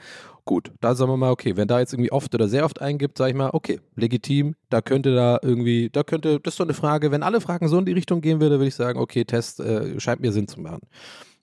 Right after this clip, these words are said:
Also da kein Haten. Jetzt kommt die letzte Frage. <laughs> Wie häufig fühlen Sie sich aktiv und getrieben, obwohl Sie eigentlich niemand antreibt oder Druck ausübt? Das ist doch auch so sehr unspezifisch, oder? Ich meine, was würde ich da eingeben? Wie häufig Sie sich aktiv und getrieben, obwohl niemand,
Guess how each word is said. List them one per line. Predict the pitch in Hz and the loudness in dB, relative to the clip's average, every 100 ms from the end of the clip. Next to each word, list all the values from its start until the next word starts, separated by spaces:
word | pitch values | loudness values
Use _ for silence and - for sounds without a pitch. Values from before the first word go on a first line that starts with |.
| _ _ _ _ _ - | _ _ _ _ _ 0
Also | 107 | 2
da | 113 | 2
kein | 113 98 | 0 0
Haten. | 87 107 | 0 -2
Jetzt | - | -2
kommt | 135 | 0
die | |
letzte | 127 156 165 | 0 -2 -4
Frage. | 156 175 262 _ _ _ _ _ - | -2 -2 -4 _ _ _ _ _ -4
<laughs> | - - - _ _ - - - | -2 -2 -6 _ _ -20 -20 -4
Wie | 131 | 0
häufig | 175 190 165 | 2 0 -4
fühlen | - 170 151 | 2 2 2
Sie | 139 | 0
sich | 139 - | -2 -2
aktiv | 127 - 165 170 | -8 -2 0 0
und | - - | 0 -2
getrieben, | 123 - 117 131 | -2 0 0 2
obwohl | 117 123 139 | 0 0 2
Sie | 131 | 2
eigentlich | 117 139 139 135 - | 2 0 0 -2 0
niemand | 120 147 147 139 135 _ | 2 4 4 2 -2 _
antreibt | 127 143 - 131 - | -4 -4 0 -2 0
oder | 123 113 | 0 2
Druck | 120 - | 0 -2
ausübt? | 85 82 - - - _ _ - - - - - | -10 -14 -16 -20 -20 _ _ -20 -20 -20 -18 -8
Das | 147 | -6
ist | - | -4
doch | 190 - | -6 0
auch | 139 180 | 4 4
so | 175 - 139 | 0 -2 -2
sehr | 117 120 151 156 | 0 2 2 4
unspezifisch, | 147 139 - 104 - 92 - 82 | 2 -2 -10 -12 -12 -14 -12 -8
oder? | 104 147 170 - _ _ _ _ _ | -4 -4 -4 -10 _ _ _ _ _
Ich | 135 139 | -6 -2
meine, | 160 160 147 _ _ _ - | -2 -2 -8 _ _ _ -4
was | 165 - | -2 0
würde | 180 | -2
ich | |
da | - | 0
eingeben? | 139 120 131 | -2 0 2
Wie | |
häufig | 170 165 | 2 0
Sie | 147 | -4
sich | 147 - - | -6 -8 -12
aktiv | - - 165 156 | -10 -4 -4 -2
und | 139 | -6
getrieben, | 135 147 151 | -2 -2 0
obwohl | 131 127 135 | -2 0 0
niemand, | 139 143 135 | 2 0 -2